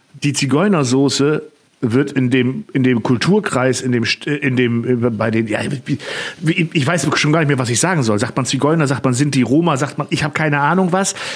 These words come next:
Egal, was ich sage, ich will niemanden damit beleidigen. Also in diesem Volksstamm, es ist völlig unbekannt. Das hat mit dem, mit, mit dem Zigeuner an sich, die Soße hat damit nichts zu tun. Das ist wie das Husarenfleisch, was, glaub ich, der Clemens Wilmroth <laughs> wieder erfunden hat,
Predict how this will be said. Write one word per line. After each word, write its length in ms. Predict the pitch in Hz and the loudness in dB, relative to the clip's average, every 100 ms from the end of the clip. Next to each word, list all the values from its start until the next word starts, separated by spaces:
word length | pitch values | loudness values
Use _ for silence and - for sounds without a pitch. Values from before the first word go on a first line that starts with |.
| - - | -14 -8
Egal, 320 | - 147 185 180 | -4 0 0 0
was 120 | 165 | 0
ich 100 | 156 | 2
sage, 220 | 143 165 | 0 0
ich 120 | 156 127 | 0 2
will 80 | 147 | 2
niemanden 280 | 175 185 156 | 2 2 2
damit 240 | 143 131 | -2 -2
beleidigen. 460 | 127 127 160 175 - | 0 2 2 0 0
Also 160 | 147 | 0
in 120 | 165 156 | 0 2
diesem 180 | 196 165 | 2 2
Volksstamm, 400 | 190 208 190 185 - - - - | 0 -2 -4 -4 -8 -16 -10 -4
es 120 | 143 | -2
ist 80 | - | 0
völlig 240 | 294 269 | 0 2
unbekannt. 340 | 285 254 165 147 | 2 0 0 -2
Das 140 | 151 | -2
hat 120 | 202 | -2
mit 160 | 196 180 | -2 0
dem, 200 | 180 170 | 2 2
mit, 240 | 175 - | 0 -2
mit 200 | 170 175 | -4 0
dem 300 | 165 160 143 | 0 0 -4
Zigeuner 540 | - 151 143 214 226 151 | -4 0 2 2 2 0
an 120 | 165 | 0
sich, 180 | 190 - | -2 0
die 100 | 165 | -2
Soße 260 | 165 196 185 | 0 -2 -2
hat 120 | 185 | 0
damit 160 | 185 185 | 0 0
nichts 180 | 226 | -2
zu 60 | - | -2
tun. 280 | 202 262 160 - - - | 2 2 0 -6 -10 -4
Das 120 | 151 | -2
ist 120 | 190 | 0
wie 80 | 233 | 0
das 180 | 233 - | 0 0
Husarenfleisch, 960 | 214 170 233 247 175 - 143 170 202 - - - - - | 2 2 0 0 0 0 0 0 -2 -6 -12 -16 -20 -6
was, 160 | 170 | -2
glaub 140 | 190 190 | 0 2
ich, 80 | 175 | 2
der 80 | 165 | 0
Clemens 380 | 220 208 156 | 2 2 2
Wilmroth 480 | 185 277 170 147 - | 2 2 2 2 2
<laughs> 0 | |
wieder 200 | 190 - | 0 0
erfunden 500 | - - 180 156 131 | -2 0 2 2 2
hat, 160 | 135 | 2